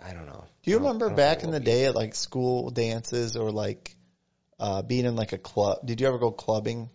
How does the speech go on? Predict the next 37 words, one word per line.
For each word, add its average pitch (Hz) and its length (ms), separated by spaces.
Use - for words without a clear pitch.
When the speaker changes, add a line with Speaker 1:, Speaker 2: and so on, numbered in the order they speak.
Speaker 2:
or 117 80
any, 117 120
with - 80
Speaker 1:
Yeah, 143 120
Speaker 2:
any 131 40
Speaker 1:
I 127 40
Speaker 2:
of 127 60
your 123 80
Speaker 1:
did 113 60
go 113 80
Speaker 2:
friends? 113 140
Speaker 1:
clubbing. 87 280
That 92 100
was 147 80
Speaker 2:
Okay, 139 100
Speaker 1:
great. 90 280
Speaker 2:
so - 120
you'd 220 180
be 220 100
clubbing, 151 680
and 139 140
next 160 200
thing 170 120
you 165 80
know, 160 120
some 147 220
chick's, - 300
like, 127 280
grinding 120 440
her 143 140
ass 165 340
on 196 160
you, 95 100
right? 104 360
Speaker 1:
Yeah, 107 180
yeah, 98 80
yeah. 87 140